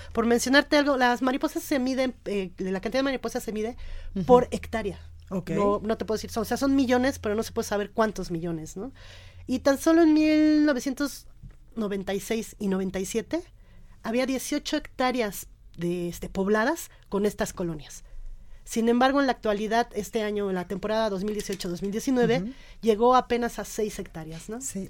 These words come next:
Speaker 2: ¿A qué se debe esto, Fabi?
Speaker 1: Pues son muchas cosas. Es los depredadores naturales, que son, este, mamíferos y aves que,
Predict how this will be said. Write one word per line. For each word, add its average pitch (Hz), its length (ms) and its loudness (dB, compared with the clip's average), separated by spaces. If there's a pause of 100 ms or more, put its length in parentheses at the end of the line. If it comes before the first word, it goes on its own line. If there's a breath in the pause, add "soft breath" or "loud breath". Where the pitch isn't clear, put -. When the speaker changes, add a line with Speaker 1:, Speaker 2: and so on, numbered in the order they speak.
Speaker 2:
¿A 185 80 -4
qué 240 160 -4
se 247 140 -4
debe 214 240 -2
esto, 185 220 -8
Fabi? 170 280 -8 (140)
Speaker 1:
Pues 254 160 2 (120)
son 359 160 8
muchas 370 300 4
cosas. 262 460 2
Es - 240 -2
los 247 180 6
depredadores 226 540 2
naturales, 247 580 2
que 214 100 -4
son, 214 300 -4
este, 175 480 -4
mamíferos 185 560 -2
y 190 80 -2
aves 190 300 -4
que, 160 280 -6